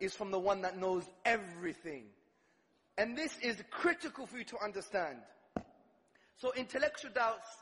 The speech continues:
in this form are not a problem for our tradition. Then we have social doubts, brothers and sisters. We have to sometimes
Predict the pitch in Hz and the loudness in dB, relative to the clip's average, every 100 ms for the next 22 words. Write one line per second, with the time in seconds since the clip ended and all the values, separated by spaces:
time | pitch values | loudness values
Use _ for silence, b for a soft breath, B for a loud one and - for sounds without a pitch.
0 | - - - 208 233 - - 220 202 202 | -20 -14 -6 -4 -4 -6 -4 -2 0 0
1 | 180 - 196 160 175 - 175 160 - 151 | -2 -2 -4 -4 -10 0 2 0 -4 -6
2 | 160 - 117 - B B B 302 339 349 | -6 -6 -12 -18 B B B -2 0 0
3 | 277 269 - 262 277 - 233 214 196 - | 0 -2 0 0 0 -6 2 2 2 0
4 | 196 175 170 160 - 170 - 143 113 - | 2 2 0 -10 -12 -14 -12 -14 -14 -20
5 | b b b b b b b b - 330 | b b b b b b b b 2 4
6 | 311 302 294 294 - 277 277 | 4 2 -2 -2 0 4 4